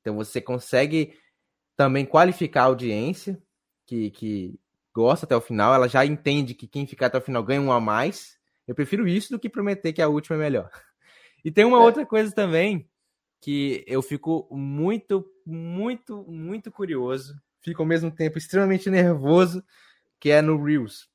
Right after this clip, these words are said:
Speaker 1: quando a pessoa fala, é, começa a contar uma história. Nossa,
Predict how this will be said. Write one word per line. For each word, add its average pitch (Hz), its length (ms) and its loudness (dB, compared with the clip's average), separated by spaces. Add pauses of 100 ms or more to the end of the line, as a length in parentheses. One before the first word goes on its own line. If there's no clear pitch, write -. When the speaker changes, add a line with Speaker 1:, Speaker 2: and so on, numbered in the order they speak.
(100)
Speaker 1:
quando 127 140 -2
a 131 60 -2
pessoa 131 340 0
fala, 117 380 2 (840)
é, 110 720 0
começa 131 280 -4
a - 20 -14
contar 143 220 -4
uma 143 100 -4
história. 110 480 -6
Nossa, 143 400 -10